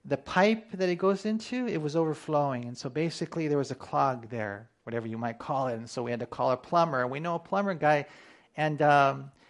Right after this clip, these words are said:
it was kinda cool, you know, he came down, and anyways, he fixed it, and, uh, when we started talking, and I asked him about, about going to church and stuff, and, uh, it was just a divine appointment. There was no doubt about it, 'cause he told me, "You know, it's funny that you,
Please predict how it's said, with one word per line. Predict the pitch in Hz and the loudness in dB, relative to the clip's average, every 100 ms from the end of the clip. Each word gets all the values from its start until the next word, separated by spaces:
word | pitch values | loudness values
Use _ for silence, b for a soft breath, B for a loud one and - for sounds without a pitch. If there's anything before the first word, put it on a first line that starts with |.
| b b b | b b b
it | - | 6
was | 190 185 | 6 6
kinda | 254 262 | 2 2
cool, | 254 254 220 170 | 2 4 6 4
you | |
know, | 160 | 2
he | 147 165 | -2 -4
came | - 190 180 | -4 -4 0
down, | 165 170 175 165 | 2 4 4 2
and | 143 113 | -4 -6
anyways, | 151 175 160 147 - - - _ | -6 -4 -2 -2 -6 -16 -20 _
he | 156 | -12
fixed | 156 165 - - | -2 -2 -4 -4
it, | 143 135 - _ _ _ _ | 0 0 -2 _ _ _ _
and, | 139 131 | -4 -2
uh, | 127 120 117 117 | 0 0 0 -4
when | 139 | -4
we | 180 | -4
started | - 185 151 | 0 0 0
talking, | 147 135 131 131 | 2 0 0 -8
and | 127 127 | -6 -4
I | |
asked | 131 127 - | -2 -4 -6
him | 135 | -4
about, | 127 120 - B B B B | -2 -2 -4 B B B B
about | 143 135 127 - | -2 0 0 -2
going | - 135 135 | -4 -4 -2
to | 123 | -6
church | - 143 135 135 | -6 -2 -2 -4
and | 131 127 | -10 -10
stuff, | - 127 127 120 127 | -4 0 0 -2 -6
and, | 123 123 | -4 -2
uh, | 123 117 113 b b b b b - | -2 -2 -6 b b b b b 0
it | |
was | 165 165 165 | 2 2 0
just | 190 | -4
a | 233 | -2
divine | 185 156 160 170 | -2 -2 -2 -2
appointment. | 165 165 - 175 175 120 123 _ _ _ | -4 -6 -10 -10 -8 -16 -18 _ _ _
There | 160 | -2
was | 156 151 | -2 -2
no | 156 160 175 208 208 - | -2 2 4 4 2 -4
doubt | - 151 160 170 - | -4 -2 -2 -4 -8
about | 135 120 139 151 135 | -16 -6 0 0 -2
it, | - | -8
'cause | - | -12
he | 127 | -14
told | - 170 185 | -10 -6 -4
me, | 165 | -4
"You | 131 156 | -6 -6
know, | 185 | -6
it's | 170 | -8
funny | - 214 240 214 | -4 0 2 2
that | 160 | 0
you, | 151 | -2